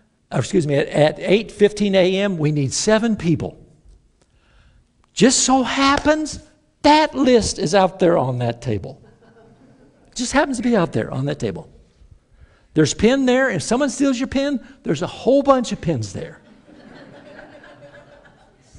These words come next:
So you can do that. Next one on the, on there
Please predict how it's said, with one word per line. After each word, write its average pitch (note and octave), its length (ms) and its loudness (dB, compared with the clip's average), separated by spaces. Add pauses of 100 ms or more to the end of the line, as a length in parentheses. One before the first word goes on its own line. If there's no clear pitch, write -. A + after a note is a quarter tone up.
(800)
So F#3+ 100 4
you A3 60 6
can A3 60 2
do G3+ 100 6
that. - 420 -4
Next C4+ 400 2
one F3 320 -2
on D#3 260 -2
the, E3+ 140 -6
on C#3+ 200 -2
there - 260 -6